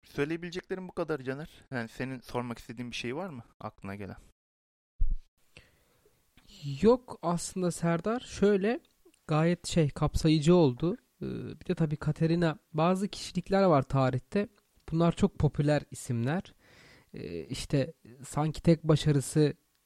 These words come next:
Speaker 2: Baltacı Mehmet'in elinden işte şey Rusya'yı kurtarması gibi anlatılıyor. Sadece orasını biliyoruz biz. Çok popüler bilgiler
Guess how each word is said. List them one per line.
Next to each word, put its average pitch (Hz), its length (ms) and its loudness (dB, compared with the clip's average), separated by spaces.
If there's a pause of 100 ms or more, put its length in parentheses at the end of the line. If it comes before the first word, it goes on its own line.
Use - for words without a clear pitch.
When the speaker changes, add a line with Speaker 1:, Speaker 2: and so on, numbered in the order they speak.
(220)
Speaker 2:
Baltacı 131 400 2
Mehmet'in 135 320 0
elinden 135 520 0 (120)
işte - 220 -20 (200)
şey 127 300 -2
Rusya'yı 131 380 0
kurtarması 131 640 0
gibi 123 300 -2 (500)
anlatılıyor. 127 540 -4
Sadece 175 320 2
orasını 165 440 -4
biliyoruz 123 400 0
biz. 117 140 -12
Çok - 220 -6
popüler 143 460 -2
bilgiler 120 420 -4